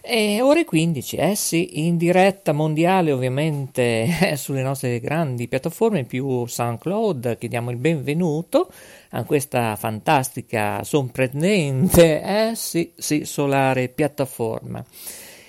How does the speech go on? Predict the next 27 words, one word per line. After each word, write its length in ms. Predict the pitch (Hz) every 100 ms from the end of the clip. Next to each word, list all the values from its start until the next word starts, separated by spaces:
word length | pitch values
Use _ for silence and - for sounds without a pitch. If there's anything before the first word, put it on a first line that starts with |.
| - _
E 240 | - 262
a 80 | 294
proposito 580 | 294 247 247 269 - 202
di 100 | 143
piattaforme, 1500 | 139 156 165 160 165 139 123 120 151 170 127 123 120 117 117
eh, 20 |
mi 100 | 123
arriva 340 | 165 196 180 165
ora 240 | 165 156
una 200 | 139 131
notizia, 1200 | 139 156 - 190 185 - 233 185 143 127 120 113
eh 140 | 120 131
sì, 200 | - 131
la 120 | 123
Catiuscia 680 | 139 135 151 160 139 143 131
mi 300 | 123 117 117
ha 320 | 117 117 117 123
dato 300 | 123 - 127
qui, 340 | 160 170 160
sto 180 | - 123
guardando, 1300 | 139 156 147 147 170 170 131 131 - - - - -
eh 160 | 156
sì, 200 | 151 139
la 120 | 139
leggo, 480 | 175 143 135 160 175
la 120 | 127
leggo. 580 | 143 131 131 131 175 247